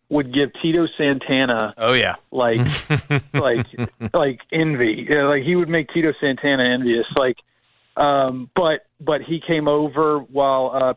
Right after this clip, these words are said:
Speaker 1: Penny was standing there with Katie, with Kendrick, and, uh, and gave Kendrick a hug and, and told him he deserved it. And I
Speaker 3: Mm.
Speaker 1: thought that was a really nice moment.
Speaker 3: Mm.
Speaker 1: Um, and then there was another moment where DeAndre and Kendrick kind of,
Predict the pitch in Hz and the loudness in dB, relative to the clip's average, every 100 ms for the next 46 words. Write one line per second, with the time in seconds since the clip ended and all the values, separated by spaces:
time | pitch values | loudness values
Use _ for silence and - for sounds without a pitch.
0 | - 147 143 135 - 143 139 135 131 131 | -2 -2 0 0 -2 0 2 2 2 2
1 | 127 123 - - 139 123 131 135 123 - | 2 0 -4 -4 -2 -2 -2 -2 -2 -2
2 | 147 127 127 - - 131 123 120 117 123 | -2 0 -2 -2 -8 0 0 0 0 2
3 | 120 117 - _ _ - 131 135 127 151 | 2 0 -4 _ _ -4 0 0 0 0
4 | 139 135 131 113 127 127 120 120 120 123 | 0 0 0 0 0 0 -2 -4 -4 -6
5 | 117 139 131 117 127 123 117 131 123 107 | -4 -2 0 -2 -2 -2 0 0 0 -4
6 | 107 - _ _ - _ 107 120 120 92 | -8 -12 _ _ -20 _ -2 0 2 0
7 | 131 143 131 131 127 117 123 120 120 123 | -2 0 0 -2 -6 -2 0 0 2 0
8 | 117 - 123 117 117 113 - 104 101 90 | -2 -2 0 2 0 -2 -6 -4 -2 -2
9 | 87 123 120 113 113 110 107 _ _ _ | -2 0 2 2 -2 -4 -8 _ _ _
10 | 147 135 135 135 131 131 135 127 127 131 | -2 2 2 2 0 -2 0 0 0 0
11 | 127 131 127 131 123 127 120 117 120 123 | 0 0 0 0 0 0 0 -2 0 0
12 | 131 135 131 123 - 135 131 - 147 127 | 2 2 0 -2 -2 0 0 0 -2 0
13 | 123 | 0